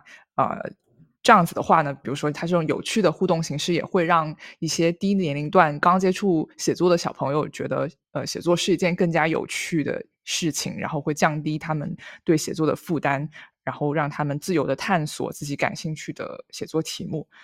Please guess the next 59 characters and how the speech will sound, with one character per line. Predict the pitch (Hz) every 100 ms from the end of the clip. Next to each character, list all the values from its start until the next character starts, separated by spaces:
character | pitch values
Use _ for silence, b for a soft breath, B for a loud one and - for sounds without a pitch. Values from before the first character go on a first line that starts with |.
| B -
所 | 147
以 |
这 | 220
个 | 196 135
是 | - 139
一 |
个， | 147 135 B B -
呃， | - - - _ _ -
前 | - 170 196
提 | - -
了， | -
就 | 170
是 | 160
这 | 165
个， | 160 - -
这 | 156
个 |
创 | 143 - 151
作 | 143
的 | 143
前 | - -
提。 | - - - B B B -
然 | 143
后 | - 202 185 185 B B
有 | - 139
了 |
这 | 170
个 | 285
基 | - 240
础 | 240 156
功 | 170 170
能 | 156
之 | 175
后， | 175 185
我 | 147
又 | 165 160
去 | - 214 165
做 | 202 175
了 |
两 | 135 -
套 | - 185 156
系 | - - 202
统。 | - - B B B
一 | -
套 | 170 285 240
系 | -
统 | 208 143
的 | 170 175
话 | - 190
是 | - 202
放 | 196 214
在 | 175 180 151
学 | 165 151
校 | 233 214
里 | 151
面 | 131
去 | 156 147
用 | 170 156
的， | -